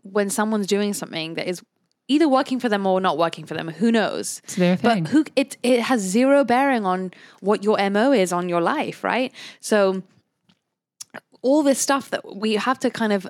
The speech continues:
Speaker 1: um, I guess, recognize that we're still programmable enough to say, when I look at this on social media,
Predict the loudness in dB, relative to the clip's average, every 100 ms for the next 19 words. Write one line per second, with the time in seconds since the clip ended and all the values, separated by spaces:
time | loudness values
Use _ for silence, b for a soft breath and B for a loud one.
0 | -4 -4 -4 -8 -6 -2 -2 0 -2 -2
1 | -4 -2 -2 -2 -2 -2 0 0 0 B
2 | B B -2 0 2 2 2 2 0 0
3 | -2 -4 -8 -8 -6 -2 0 0 -2 -2
4 | 0 0 -2 -4 -6 -6 -6 -6 -6 -6
5 | -8 -10 -10 -8 -8